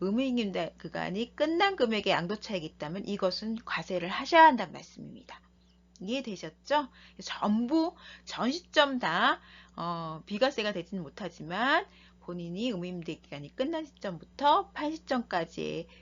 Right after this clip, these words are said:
금액이 확 올랐다면 거기서는 비과세 가능하다라는 말씀입니다. 자, 다섯 번째. 단기 임대주택은요. 의무기간이 사 년이라고 되어 있어요.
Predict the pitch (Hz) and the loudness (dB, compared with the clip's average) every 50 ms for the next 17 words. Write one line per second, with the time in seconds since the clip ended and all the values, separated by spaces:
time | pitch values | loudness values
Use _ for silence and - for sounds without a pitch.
0 | - - - - 175 170 175 170 160 160 190 220 262 - - - 339 - 175 165 | -20 -20 -12 -8 -6 -4 -4 -4 -6 -6 -6 -6 -6 -6 -6 -6 -4 0 2 4
1 | 170 180 185 180 - 156 147 143 156 208 254 - - - 156 - 180 208 190 202 | 4 4 4 2 0 -4 -4 -2 0 -2 -2 -2 -2 -4 -6 -4 -2 -2 -2 -2
2 | 208 - 220 214 240 233 - 208 196 - - 175 185 202 226 240 247 240 247 262 | -2 -4 -2 -2 -2 -2 -2 -4 -6 -4 -4 -4 -4 -2 -2 0 4 8 10 10
3 | 269 269 240 185 156 151 147 143 - - - - - 165 160 151 170 - - - | 10 10 8 4 -2 -6 -10 -14 -14 -16 -14 -14 -14 -12 -12 -14 -16 -18 -20 -20
4 | - _ _ _ _ _ _ - _ _ _ _ _ _ _ _ _ _ _ _ | -20 _ _ _ _ _ _ -20 _ _ _ _ _ _ _ _ _ _ _ _
5 | _ _ _ _ _ _ _ _ _ _ _ _ _ _ _ - - _ _ - | _ _ _ _ _ _ _ _ _ _ _ _ _ _ _ -20 -20 _ _ -20
6 | - - 208 - - - - - - - - 214 220 226 247 - - 190 185 - | -16 -14 -14 -14 -16 -20 -20 -20 -20 -12 -6 -2 0 0 2 4 4 2 2 0
7 | - 185 - - - - - - - - - - - - - - - - 220 190 | -4 -8 -10 -12 -16 -20 -20 -20 -20 -20 -20 -20 -20 -16 -4 2 4 6 8 8
8 | 190 208 214 - 359 381 370 311 208 165 156 156 151 160 233 294 370 359 349 - | 8 8 10 10 12 12 10 8 6 2 0 -2 -2 0 2 2 2 2 0 -2
9 | - - _ - - 254 277 294 - 254 208 175 156 156 147 151 170 202 240 233 | -6 -14 _ -8 -4 -2 -2 0 2 0 0 0 -2 -4 -4 -2 0 0 2 2
10 | 180 - 190 220 285 359 359 359 339 320 302 294 294 294 302 - - - 415 415 | 2 2 2 0 2 2 4 4 6 8 8 6 6 4 0 0 0 2 4 4
11 | 494 508 508 480 453 392 302 214 196 180 175 165 160 - - - 156 143 143 156 | 6 6 6 6 6 6 4 4 2 0 0 0 -2 -4 -6 -8 -6 -6 -4 -2
12 | 170 196 214 185 | 0 2 2 0